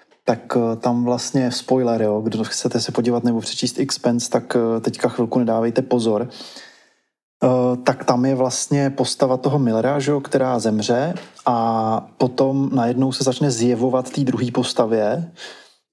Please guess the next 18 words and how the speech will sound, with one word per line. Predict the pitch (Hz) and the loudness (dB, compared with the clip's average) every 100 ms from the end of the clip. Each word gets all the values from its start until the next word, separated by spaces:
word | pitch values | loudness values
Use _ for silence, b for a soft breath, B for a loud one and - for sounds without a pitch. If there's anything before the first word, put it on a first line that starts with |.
| _ | _
a | 127 | -2
to | 120 - 120 | -2 0 2
je | 127 135 139 135 | 2 2 0 -2
způsob, | - - 127 117 - 156 143 - - | -6 -4 -4 -4 -2 -2 -2 -8 -2
jakým | 135 113 - 147 143 143 135 | -2 -2 -2 -2 0 -2 -2
s | - - | -4 -2
ním | 139 135 135 135 - | 0 2 0 -2 -2
komunikuje | 135 123 131 123 143 143 | 0 0 0 0 0 0
zaniklá | 127 120 123 123 143 143 131 123 - | 0 0 0 0 0 2 -2 -4 -4
civilizace, | - 110 110 110 107 113 104 165 156 _ - | -2 0 0 -2 0 0 0 -2 -8 _ -4
eh, | 131 117 | -2 -2
strašlivě | - 120 - 127 | 0 -2 2 0
pokročilá, | 123 123 127 120 120 110 | 0 -2 -2 0 0 0
která | 120 117 | 0 0
zanikla | 117 117 117 123 | 0 0 0 0
před | - 117 | 0 0
miliardama | 117 113 107 117 127 | 2 0 0 0 0
let, | 117 117 147 - | 0 -2 -4 -14